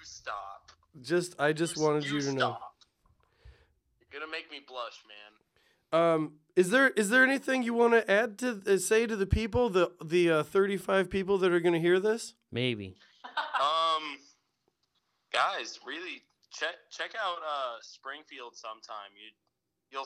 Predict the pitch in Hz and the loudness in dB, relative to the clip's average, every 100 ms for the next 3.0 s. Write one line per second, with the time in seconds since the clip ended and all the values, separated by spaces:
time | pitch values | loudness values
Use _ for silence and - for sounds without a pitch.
0 | 131 175 190 185 139 131 143 135 113 - | -8 -8 -8 -14 -6 -6 -6 -10 -16 -14
1 | 107 - _ 127 147 139 131 127 135 117 | -14 -16 _ -14 -14 -14 -16 -14 -14 -16
2 | 104 107 127 123 117 104 - 123 123 | -20 -18 -12 -12 -12 -16 -20 -16 -16